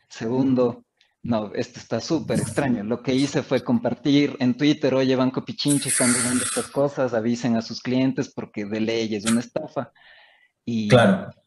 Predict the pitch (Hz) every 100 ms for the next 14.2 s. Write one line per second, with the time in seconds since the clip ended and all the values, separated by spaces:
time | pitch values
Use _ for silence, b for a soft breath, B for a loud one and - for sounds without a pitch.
0 | _ 143 147 143 151 147 147 131 - 147
1 | - 147 - - 131 135 127 127 - 107
2 | 139 151 127 110 104 123 117 147 143 139
3 | - - 135 - - 113 110 131 113 110
4 | 107 104 117 110 107 104 101 113 107 110
5 | 113 107 104 113 110 - 101 98 - 104
6 | 107 101 b b b - 117 127 127 123
7 | 131 123 - 113 113 123 120 117 101 107
8 | 123 120 - 110 123 120 117 123 131 123
9 | 117 117 107 120 113 113 104 120 - 117
10 | 117 117 117 107 110 - 113 113 117 -
11 | _ 123 104 - 120 - 107 95 92 -
12 | 135 113 95 95 - 98 - 110 113 113
13 | 107 110 110 104 117 - 107 98 107 98
14 | 95